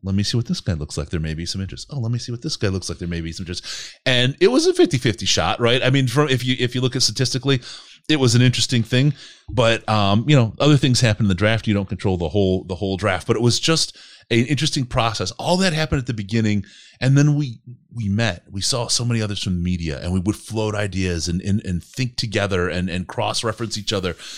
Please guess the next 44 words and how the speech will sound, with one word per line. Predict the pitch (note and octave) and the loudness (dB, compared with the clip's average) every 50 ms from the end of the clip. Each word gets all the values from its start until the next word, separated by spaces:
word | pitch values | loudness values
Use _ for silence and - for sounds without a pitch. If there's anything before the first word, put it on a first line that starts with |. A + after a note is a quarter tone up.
| - - - | -16 -6 0
and, | - A#2 A2+ A2+ | 2 2 2 4
and, | F2+ G2 G2 G2 | 4 2 2 4
and | D#2+ G2 F#2+ F#2+ | 4 4 4 4
check | - - C3+ B2+ - - | 4 2 0 0 0 2
ideas | A#2+ A2 G#2+ G2+ A2 A2 G#2+ G2+ G2 F#2 E2+ D#2+ | 2 2 2 2 2 4 4 6 4 4 2 2
and | F#2 F2 | 2 2
that | F#2+ G2 - | 2 0 0
sort | - G2+ F#2 | -2 -2 -2
of | - | 0
thing. | G2+ F#2+ F2+ | 0 0 2
And | F#2+ G2+ | 2 2
that | B2+ D#3+ - | 0 0 2
really | F#3 G#3+ A3 F#3+ | 4 4 4 4
formulated | C#3 - - - A#2+ A#2+ B2 B2 A#2 A2+ G2+ F#2 F#2+ F2+ E2 - - - - - - - _ | 2 0 -2 -2 0 0 2 2 2 2 2 2 2 0 -2 -4 -12 -20 -20 -20 -20 -20 _
what | - G2 A2 A2+ A2+ A2 G#2+ | -6 -2 2 2 4 4 2
I | G#2+ G#2+ G#2+ G#2+ | 2 0 0 -2
had | - - A2+ G#2+ G2+ G2 F#2+ F#2 F2 | -2 0 0 0 0 0 -2 -2 -2
walking | G2+ G#2 G2+ G#2+ G#2+ - G#2 G2+ G2+ | 0 2 2 0 0 -2 -2 -2 2
into | G2+ G2+ A2 A2+ G#2 - G#2 | 2 4 4 4 2 2 -2
practices | F#2 - - F#2 E2+ F2 - - - - F#2 E2+ D#2 D#2+ | -2 0 0 0 0 0 -2 -4 -4 -2 -2 -2 -2 -2
then | E2+ D#2+ D#2+ D#2+ E2+ | -2 -2 0 -2 -2
and | E2 D2 | -2 -2
how | G#2+ G#2 F#2+ F#2+ | 0 0 2 2
I | F2+ F2+ | 2 2
had | E2+ E2 D#2+ | 0 -2 -4
gotten | E2+ - G2 - - G#2 F#2+ | -6 -6 -6 -6 -4 -4 -2
down | F2+ F2+ F2+ F2+ | -2 -2 -2 -2
to | F2 F2+ | -4 -6
the | E2+ E2+ | -6 -6
guys | - D#2 D#2+ E2 - - | -6 -6 -6 -6 -6 -6
that | E2 | -8
I | |
was | D#2+ E2 D#2 D2 | -8 -8 -10 -8
really, | D#2 E2+ F2+ F2+ F2 F2+ | -6 -4 -2 0 0 0
really | E2+ F2 F2 E2+ E2 | 0 0 0 -2 -2
looking | D#2+ F2 F2 - G#2 G2 | -4 -4 -4 -4 -4 -6
for | - - A2+ A2 A2+ A#2 A2+ - - - - - - - | -4 -2 0 2 2 2 2 0 -6 -20 -20 -16 -8 -4
and, | F#2 F#2 F#2+ E2 | -4 -2 -2 -2
and, | F2 E2+ E2+ | -4 -6 -6
and | - E2+ E2 D#2 D2 | -6 -6 -8 -6 -6
how | - G#2 G2 | -4 -2 -2
they | F2+ F#2 F#2+ | 0 0 -2
would | F2+ F2 F2 D#2+ | -2 -2 -4 -8
fit | - - - A2 G2+ F2 D#2 | -10 -6 -2 0 0 0 0